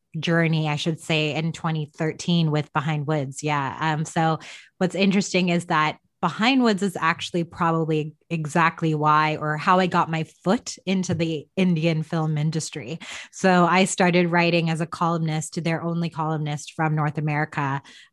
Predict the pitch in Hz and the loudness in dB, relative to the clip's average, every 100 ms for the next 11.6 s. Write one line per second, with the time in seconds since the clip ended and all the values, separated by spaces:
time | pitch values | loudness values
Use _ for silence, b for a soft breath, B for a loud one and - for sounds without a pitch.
0 | - 151 147 147 165 151 156 151 - 160 | -2 0 0 0 -2 -2 -2 -4 -4 -2
1 | 151 - 160 156 165 139 - 156 156 147 | -2 -4 -4 -2 -4 -4 -2 -2 -4 -4
2 | 139 160 - - - 151 156 156 175 170 | -2 -2 -6 -10 -6 -4 -4 -6 -4 -2
3 | 151 147 - 160 156 156 151 - 185 165 | -2 -4 -2 -2 0 -2 -4 -2 0 2
4 | 151 - _ 175 170 170 165 170 175 - | 0 -6 _ 0 2 4 4 2 2 -2
5 | 175 180 175 175 180 165 - 160 - 151 | 0 2 2 0 0 -4 -4 -6 -4 -6
6 | 143 147 147 147 151 160 156 156 156 151 | -4 -6 -4 -2 -2 -2 0 0 -2 -4
7 | 117 156 B B B B - 175 170 170 | -12 -16 B B B B -2 0 0 -2
8 | - 185 180 175 196 196 185 - 208 233 | 2 4 4 2 2 2 0 -2 0 0
9 | - 208 180 170 185 190 185 170 170 160 | -2 -2 -2 0 0 0 0 0 -2 -2
10 | 156 160 165 160 156 156 156 160 - - | -4 -2 -2 0 -2 -2 -4 -6 -10 -16
11 | _ 180 160 147 139 | _ -2 0 0 -4